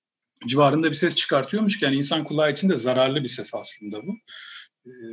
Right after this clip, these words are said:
ya gerçekten böyle girmek istemezdim Dünya Kupası konusuna ama Vuvuzela bu kadar etkili bir şeydir benim nazarımda Dünya Kupası'nda.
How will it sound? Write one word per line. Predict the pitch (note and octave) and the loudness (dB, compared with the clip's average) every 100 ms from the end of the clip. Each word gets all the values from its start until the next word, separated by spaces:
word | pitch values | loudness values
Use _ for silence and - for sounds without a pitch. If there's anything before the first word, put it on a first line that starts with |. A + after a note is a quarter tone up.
| A2+ D#3 | -8 -2
ya | D#3 | 4
gerçekten | F#3 G3 G3+ F3+ D#3+ | 6 4 2 2 4
böyle | E3+ F3 | 4 4
girmek | E3+ F3+ | 2 0
istemezdim | F3+ F#3+ F#3 G#3+ F3+ D#3 | -2 0 2 4 2 0
Dünya | D3+ C#3+ | 0 -2
Kupası | - C#3+ - | -4 -6 -6
konusuna | D3+ D3 F#3 G#3+ | -4 -4 0 2
ama | F3 | 2
Vuvuzela | B2+ D#3 D#3 F3 F3+ C3 | 0 -4 -2 -2 -2 -6
bu | F#3 | -2
kadar | D#3 E3 F#3 - - | 0 0 -2 -8 -4
etkili | C#3+ C#3+ D#3+ D#3 D3+ _ _ - | -4 -4 -2 -2 -2 _ _ -8
bir | B2 | -6
şeydir | - A#2+ B2 A#2+ | -2 -2 0 2
benim | A#2+ B2+ C3 | 2 2 -2
nazarımda | B2+ A2+ A#2+ A#2 A2+ D3 | -4 -2 0 0 -2 -2
Dünya | B2+ B2 A#2 | 0 0 0
Kupası'nda. | - - A#2 C3 C3+ F#3+ | -4 -12 -8 -4 0 0